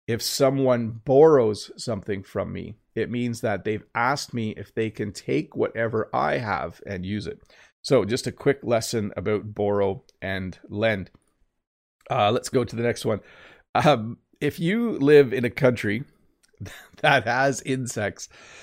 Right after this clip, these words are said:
especially flies and mosquitoes, these may be two things that really, really bother you. Um, you just might hate flies and mosquitoes. I, in particular, do not like mosquitoes.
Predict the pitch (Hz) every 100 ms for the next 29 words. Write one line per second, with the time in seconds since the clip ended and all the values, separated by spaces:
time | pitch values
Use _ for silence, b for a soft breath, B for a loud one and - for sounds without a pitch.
0 | B B 120 117 - 139 - 143 139 120
1 | - 113 107 107 107 - - 110 98 101
2 | - 113 127 175 - b b b _ 104
3 | 127 143 131 123 120 123 117 107 - 127
4 | - 117 107 104 101 95 107 110 120 113
5 | 113 113 120 - 110 104 101 98 98 101
6 | 98 95 - - _ - - 98 98 104
7 | 127 120 139 - 117 123 - - - 131
8 | - b b b b _ 110 104 104 87
9 | - 95 95 - 101 95 95 - _ _
10 | _ _ 143 127 139 139 135 123 117 -
11 | 107 - 151 - 131 113 101 113 113 110
12 | 113 113 104 107 101 - 104 - - 117
13 | 107 82